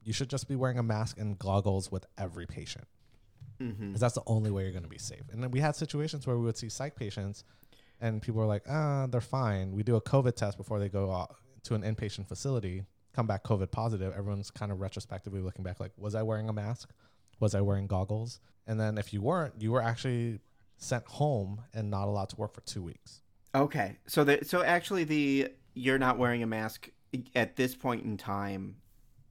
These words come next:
Speaker 2: was kind of accurate.
Speaker 1: It, not from the emergency department.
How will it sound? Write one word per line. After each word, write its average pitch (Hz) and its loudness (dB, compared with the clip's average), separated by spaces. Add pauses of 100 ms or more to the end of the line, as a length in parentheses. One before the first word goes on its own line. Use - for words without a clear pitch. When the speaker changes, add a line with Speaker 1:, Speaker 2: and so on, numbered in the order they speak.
(540)
Speaker 2:
was 110 0
kind 110 -2
of 101 0
accurate. 101 -2 (260)
Speaker 1:
It, 147 -4 (320)
not 135 4
from 175 0
the 160 2
emergency 113 2
department. - -10